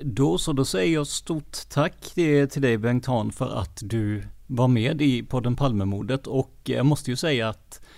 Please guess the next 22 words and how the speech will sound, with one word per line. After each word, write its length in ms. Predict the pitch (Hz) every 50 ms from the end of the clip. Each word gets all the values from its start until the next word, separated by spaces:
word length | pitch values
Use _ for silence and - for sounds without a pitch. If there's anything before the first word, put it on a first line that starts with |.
| - - -
den 220 | - 107 123 131 151
osannolika 680 | 160 160 143 - - 117 110 117 151 170 160 - 175
mördaren 560 | 175 180 165 143 - 117 117 120 - - 123 135
känns 560 | - - - - - 151 139 151 139 - -
nog 300 | 160 143 127 117 120 143
ändå 220 | 147 143 127 117
lite 580 | 120 117 110 113 143 147 - - - - 165 165
mer, 500 | 147 131 123 113 110 110 110 101 104 113 127 123 127 - -
eh, 100 | 147 123
sannolik 680 | - - - - 156 135 120 120 120 123 135 135 - -
nu 180 | 139 120 120
än 80 | 131 123
vad 120 | 120 120
det 60 | 113
gjorde 160 | 123 120 117 131
innan, 280 | 120 113 107 113 135
i 60 | 139
alla 120 | 135 127 -
fall 160 | - 123 131
för 120 | - 123
egen 340 | 120 123 113 98 101 127 127
del. 260 | 110 107 104 101 107